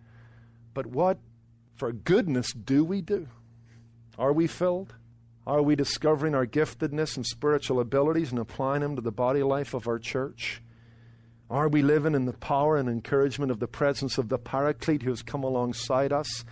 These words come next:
so that we don't have to retreat or accept defeat? We can be more than conquerors through Him that loves us. Oh God, we pray that you'll keep us from becoming a bundle of negatives,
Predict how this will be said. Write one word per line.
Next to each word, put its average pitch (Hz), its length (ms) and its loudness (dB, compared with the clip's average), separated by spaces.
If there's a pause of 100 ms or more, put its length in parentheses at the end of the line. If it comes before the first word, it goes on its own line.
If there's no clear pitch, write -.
(220)
so - 200 -2
that 139 120 2
we 127 160 0
don't 143 260 0
have 139 300 -2
to 123 180 2
retreat 123 540 0 (100)
or 131 220 2
accept 127 500 -2 (120)
defeat? 127 440 -6 (840)
We 131 100 -2
can 123 200 0
be 127 100 2
more 123 220 2
than 123 120 0
conquerors 110 600 -4
through 113 220 -2
Him 98 340 -4 (540)
that 90 200 -4 (320)
loves - 400 -10
us. - 400 -18 (540)
Oh 190 140 4
God, 165 340 4
we 202 180 4
pray 131 600 2 (580)
that 151 140 -2
you'll 170 140 4
keep - 340 0
us 160 160 2
from 165 180 -2
becoming 175 480 0
a 139 80 2
bundle 151 480 0
of 117 140 0
negatives, 123 840 -4